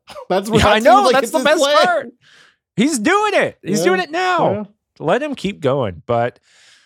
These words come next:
Speaker 2: um, so yeah, we're gonna basically get in the next episode. We will get the kind of, um, I don't know, epilogue. It's not officially an epilogue, but it has the kind of metaphysical epilogue vibe of, like, Severian playing out for us. Well, what does it mean to be autark, and what does it mean to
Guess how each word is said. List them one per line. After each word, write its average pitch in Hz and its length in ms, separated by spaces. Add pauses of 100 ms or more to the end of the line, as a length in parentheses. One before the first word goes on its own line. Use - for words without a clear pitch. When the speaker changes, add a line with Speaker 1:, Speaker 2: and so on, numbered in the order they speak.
(240)
Speaker 2:
um, 147 320
so 226 280
yeah, 220 240
we're 151 180
gonna 294 180
basically 220 380
get 160 160
in 143 60
the 135 60
next 131 240
episode. 131 360
We 123 120
will 117 120
get 120 240
the 113 580
kind 120 260
of, 101 420
um, 95 920
I 208 120
don't 311 180
know, 185 300
epilogue. 117 460
It's 135 120
not 202 120
officially 131 420
an 98 80
epilogue, 92 440
but 135 100
it 147 60
has 233 260
the 185 80
kind 147 180
of 113 220
metaphysical 117 880
epilogue 98 460
vibe 76 380
of, 80 120
like, 104 120
Severian 147 560
playing 185 340
out 135 180
for 113 160
us. 104 220
Well, 117 100
what 208 120
does 254 100
it 214 100
mean 175 140
to 156 80
be 139 160
autark, 110 440
and 107 100
what 120 60
does 120 120
it - 100
mean 104 280
to 95 320